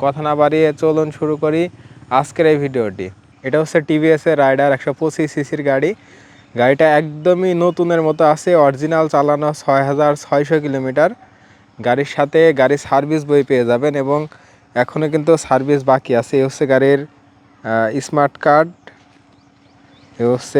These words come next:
ট্যাক্স টোকেন এবং এটা হচ্ছে গাড়ির, আহ, সার্ভিস বুক। এখনও সার্ভিস বাকি আছে এবং অরিজিনাল চালানো ছয় হাজার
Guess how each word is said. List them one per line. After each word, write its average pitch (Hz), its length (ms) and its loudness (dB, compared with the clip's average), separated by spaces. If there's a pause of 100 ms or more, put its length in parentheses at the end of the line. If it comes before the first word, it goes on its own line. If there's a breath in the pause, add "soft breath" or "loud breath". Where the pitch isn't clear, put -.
(140)
ট্যাক্স 127 340 2
টোকেন 143 380 -2 (920)
এবং 120 140 -2 (100)
এটা 120 200 -2
হচ্ছে 131 220 -6
গাড়ির, 123 460 2
আহ, 113 480 -4 (100)
সার্ভিস 131 480 -2
বুক। 127 160 -4 (120)
এখনও 139 240 -4
সার্ভিস 131 400 -2
বাকি 127 300 0
আছে 123 260 -4 (640 loud breath)
এবং 131 240 -2
অরিজিনাল 135 500 2
চালানো 139 440 2 (160)
ছয় 131 320 2
হাজার 139 340 0